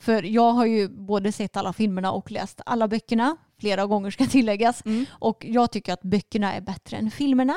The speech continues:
Speaker 2: Ja, men det är ju ofta så. Och jag
Speaker 1: Mm.
Speaker 2: borde verkligen ta tag i och läsa alla böcker.
Speaker 1: Mm.
Speaker 2: Jag har ju läst Det vises sten två gånger i alla fall. För jag har ju, jag har ju, jag har haft som ambition att jag ska läsa alla böcker, och då börjar man ju alltid med den.
Speaker 1: Ja,
Speaker 2: <laughs> Och den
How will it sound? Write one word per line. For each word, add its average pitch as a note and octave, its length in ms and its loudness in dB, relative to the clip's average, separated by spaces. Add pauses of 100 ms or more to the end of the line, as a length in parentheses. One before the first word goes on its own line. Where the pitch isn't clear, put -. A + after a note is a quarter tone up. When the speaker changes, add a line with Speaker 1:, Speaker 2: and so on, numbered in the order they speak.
Speaker 2:
Ja, G3+ 180 2
men A#3+ 100 -2
det A#3+ 160 0
är A#3+ 40 2
ju G#3+ 120 2
ofta F#3 240 -2
så. F3+ 140 -2
Och - 200 -2
jag G#3+ 100 6
Speaker 1:
Mm. F#3+ 120 2
Speaker 2:
borde G3+ 320 -2
verkligen G3 280 -2
ta E3+ 100 -4
tag G3 280 0
i F3 40 -2
och D#3+ 60 -2
läsa F#3 460 -2
alla F#3+ 140 0
böcker. F3 380 -4 (200)
Speaker 1:
Mm. G#3+ 200 2
Speaker 2:
Jag A3+ 60 6
har - 20 6
ju B3 60 4
läst G3+ 280 -2
Det G3+ 80 -2
vises F#3 320 -4
sten B3 340 -4
två G3 180 -2
gånger F#3 240 -4
i E3+ 40 -4
alla F3 120 -4
fall. F#3 160 -4
För - 100 -2
jag G3+ 80 4 (160)
har - 80 6
ju, A3+ 120 4 (120)
jag A#3+ 140 6
har B3 100 6
ju, B3+ 140 6 (320)
jag A#3+ 140 4
har B3+ 220 4
haft C#4 480 -4
som B3 160 2
ambition A#3+ 460 0
att F#3 80 -6
jag F#3+ 120 -6
ska - 120 -6
läsa G#3 280 0
alla G#3 120 2
böcker, F3+ 260 -2
och F#3+ 60 0
då G3 80 2
börjar G3 320 0
man A#3+ 100 2
ju C4 60 2
alltid A#3+ 200 -2
med F3+ 100 -2
den. G3+ 180 0 (320)
Speaker 1:
Ja, B3+ 260 6 (100)
Speaker 2:
<laughs> - 100 -20
Och C4+ 60 -4
den B3+ 140 6